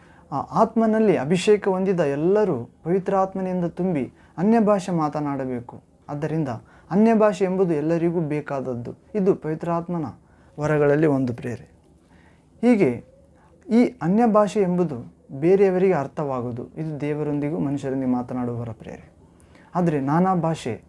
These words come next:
ಮನುಷ್ಯರಿಗೆ ಅರ್ಥ ಆಗುತ್ತದೆ. ಈ ಒಂದರಲ್ಲೇ ಎರಡು, ಒಂದು ನಾ-, ಒಂದು ನಾಣ್ಯದ ಎರಡು ಮುಖ ಇದ್ದಂತೆ ಪ್ರೇರೆ. ಮನುಷ್ಯರೊಂದಿಗೆ ಮಾತನಾಡುವುದು, ನಮಗೆ ಬಾರದ ಭಾಷೆ ಇದ್ದರೆ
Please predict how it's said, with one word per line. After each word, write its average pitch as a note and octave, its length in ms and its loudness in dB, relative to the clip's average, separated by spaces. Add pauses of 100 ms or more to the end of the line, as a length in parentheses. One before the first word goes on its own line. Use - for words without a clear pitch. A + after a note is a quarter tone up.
(100)
ಮನುಷ್ಯರಿಗೆ D#3 460 -2
ಅರ್ಥ C3 220 -6
ಆಗುತ್ತದೆ. A#2 560 -10 (600)
ಈ G3+ 100 4
ಒಂದರಲ್ಲೇ E3+ 680 2 (240)
ಎರಡು, F3+ 280 2 (140)
ಒಂದು D3 200 -4
ನಾ-, D3+ 180 -2
ಒಂದು F3+ 220 0
ನಾಣ್ಯದ F#3 300 0
ಎರಡು D3+ 240 0
ಮುಖ C#3+ 200 -4
ಇದ್ದಂತೆ B2 360 -6
ಪ್ರೇರೆ. - 420 -14 (160)
ಮನುಷ್ಯರೊಂದಿಗೆ E3+ 520 0
ಮಾತನಾಡುವುದು, F3+ 800 -2 (300)
ನಮಗೆ D3+ 320 -2
ಬಾರದ D#3+ 380 0
ಭಾಷೆ D#3+ 680 -4
ಇದ್ದರೆ E3+ 480 -4